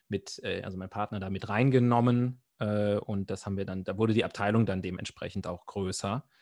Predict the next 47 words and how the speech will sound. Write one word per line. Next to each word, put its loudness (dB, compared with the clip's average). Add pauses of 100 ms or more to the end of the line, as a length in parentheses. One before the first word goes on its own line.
(340)
Ähm, -2
im -2
Grunde 4
hat 0
man 2
zwei 0
Abteilungsleitungen -2
zu -6
einer -2
zusammengelegt. 0
Also 4
je 6
nachdem, 2 (260)
wie 4
man 8
drauf 8
guckt, 6
kann 6
man 6
auch 2
sagen, 6
da 6
wurden 4
aus -2
zwei 2 (260)
Vollzeitstellen 0
eins -2
Komma 0
sechs 0
Stellen 2
gemacht, 2
aber 0
das -2
ist, -10
glaube -2
ich, -6
dann, -4
da -2
wird's -4
dann -4
sehr 0
mathematisch. -2 (480)
Ähm, -2
man -4
muss -6 (120)
einfach -4
dann, -8